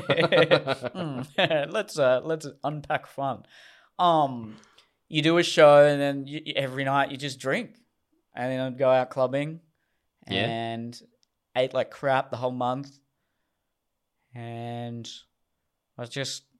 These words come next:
Speaker 1: I didn't, I didn't care about, well, my health, <laughs> first of all, or, uh, any sort of standard that I w-, would normally live up to while I'm in Sydney.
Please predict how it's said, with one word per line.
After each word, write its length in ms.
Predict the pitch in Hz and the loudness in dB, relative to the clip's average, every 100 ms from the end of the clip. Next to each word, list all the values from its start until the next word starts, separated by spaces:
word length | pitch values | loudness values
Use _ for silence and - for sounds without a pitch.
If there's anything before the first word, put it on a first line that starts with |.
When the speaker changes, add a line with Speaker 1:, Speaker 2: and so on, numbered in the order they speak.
| - | -2
Speaker 1:
I 160 | 110 123 | 2 2
didn't, 280 | 135 131 - | 2 -6 2
I 80 | 123 | 2
didn't 380 | 131 135 120 - | 2 -4 -8 -12
care 680 | - 127 131 131 139 202 - _ _ _ _ _ _ | -2 4 6 8 6 2 -10 _ _ _ _ _ _
about, 840 | 123 117 123 120 117 113 - - - _ _ _ _ _ - | -6 2 4 4 0 -2 -10 -18 -18 _ _ _ _ _ -8
well, 180 | 120 - | -8 -6
my 160 | 101 110 | -4 -2
health, 380 | 107 139 196 - | 0 0 -2 -2
<laughs> 60 | - 254 202 147 | 6 8 8 6
first 300 | - 143 - | 4 2 0
of 60 | 123 | -6
all, 260 | 110 165 - - - _ _ _ - | -6 -8 -16 -20 -20 _ _ _ -2
or, 960 | 139 151 151 147 147 147 143 143 - | 4 8 8 10 10 12 10 8 4
uh, 300 | 107 127 120 - | 2 4 2 0
any 240 | 139 143 | -2 -2
sort 320 | 139 139 139 | -2 2 2
of 180 | 131 127 - - | 2 0 -4 -16
standard 760 | - - 143 139 135 131 127 117 _ | -10 0 2 2 2 0 0 -6 _
that 280 | - 127 127 | -2 2 4
I 240 | 123 123 123 | 6 4 2
w-, 380 | - - 90 - _ _ | -4 -20 -20 -20 _ _
would 200 | 135 131 | -10 -6
normally 420 | 131 147 147 139 | 0 0 0 -2
live 220 | 131 127 127 | -2 0 2
up 180 | 135 - | 0 -2
to 280 | 123 117 | -8 -6
while 240 | 117 117 117 | -2 0 0
I'm 120 | 117 | -2
in 360 | 113 113 - - - | -8 -10 -16 -20 -20
Sydney. 600 | - 170 156 113 101 170 | -8 -4 -4 -6 -8 -14